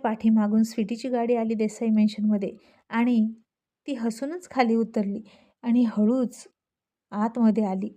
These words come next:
तसं आर्यनच्या बेडरूममध्ये गोळी चालवण्याचा आवाज आला आणि स्वीटी खूप घाबरली. आर्यनने खरंच स्वतःचा जीव दिला की काय असं तिला वाटलं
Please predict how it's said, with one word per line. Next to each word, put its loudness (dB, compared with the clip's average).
तसं -8
आर्यनच्या -6
बेडरूममध्ये 0
गोळी 2
चालवण्याचा 0
आवाज -4
आला -4
आणि 0
स्वीटी -6
खूप -6
घाबरली. -2
आर्यनने 0
खरंच -6
स्वतःचा -8
जीव -2
दिला -2
की -6
काय 0
असं -4
तिला -2
वाटलं -4